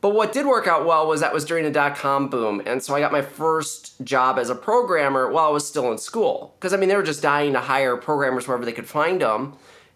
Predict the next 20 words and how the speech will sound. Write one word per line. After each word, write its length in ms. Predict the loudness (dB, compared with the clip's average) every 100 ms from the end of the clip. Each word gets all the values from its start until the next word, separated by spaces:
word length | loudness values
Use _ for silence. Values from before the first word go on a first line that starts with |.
| -2
And 200 | 2 2
I 60 | 0
had 140 | -2
programming 400 | -2 0 0 -2
experience. 500 | -4 -6 -4 -4 -4
I 40 |
was 60 | -6
going 220 | -2 -2
to 60 | -2
school 220 | -2 -2
to 60 | -2
get 120 | -2
my 100 | -2
degree. 500 | -2 -6 -4 -2 -2
I 40 |
got 160 | 0 0
hired 320 | 0 0 0
into 200 | 0 0
this 160 | 0 -2
financial 560 | -2 -2 -2 -6 -8